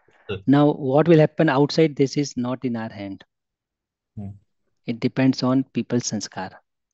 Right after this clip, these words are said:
Speaker 1: But how we can guide, uh, young childrens or young, uh, ones to how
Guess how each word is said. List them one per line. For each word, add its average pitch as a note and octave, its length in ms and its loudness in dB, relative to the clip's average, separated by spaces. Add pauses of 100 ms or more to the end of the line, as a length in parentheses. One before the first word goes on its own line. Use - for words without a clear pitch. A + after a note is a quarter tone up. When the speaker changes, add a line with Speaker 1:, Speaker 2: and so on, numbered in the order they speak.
(2250)
Speaker 1:
But B2+ 260 -10 (120)
how C3 420 -2
we B2 180 -12
can C#3 280 -10
guide, A#2 500 -2 (100)
uh, G#2 240 -2
young G#2 360 -4
childrens G2+ 680 -8 (200)
or G2+ 260 -4
young, G2+ 300 -6 (140)
uh, F2+ 680 -6
ones G2 440 -4
to B2+ 260 -4 (520)
how A2+ 100 2